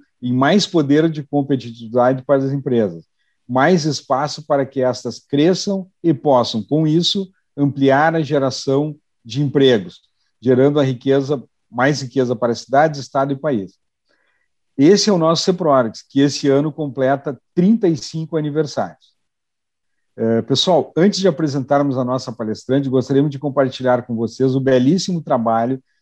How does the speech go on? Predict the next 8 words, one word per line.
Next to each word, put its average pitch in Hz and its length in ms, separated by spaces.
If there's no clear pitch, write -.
desenvolvido 131 720
pela 139 280
Casa 165 480
do 147 160
Menino 143 400
Jesus 131 400
de 143 80
Praga, 113 440